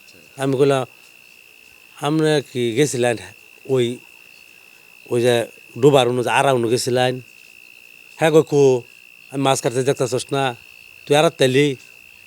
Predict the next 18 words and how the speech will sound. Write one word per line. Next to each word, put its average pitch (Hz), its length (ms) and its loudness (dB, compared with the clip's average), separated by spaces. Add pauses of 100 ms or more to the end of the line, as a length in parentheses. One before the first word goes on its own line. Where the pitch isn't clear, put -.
(1160)
তো 135 60 -4
এই 139 160 4
কথা 127 200 0
বলতেছে। 107 480 -4
তো 165 120 -6
এরকম 180 360 0
অনেকেই 156 340 0
ভয় 123 240 0
পায়, 151 200 0
অনেক 120 260 -2
কল্পকাহিনী 123 640 -2
আছে। 123 420 -8 (880)
তা 123 140 -4
আমি 135 340 2 (240)
ওইখানে 127 500 0
ডোবার 123 300 2
ভিতরে 127 320 -2
কচুরিপানা 123 680 -2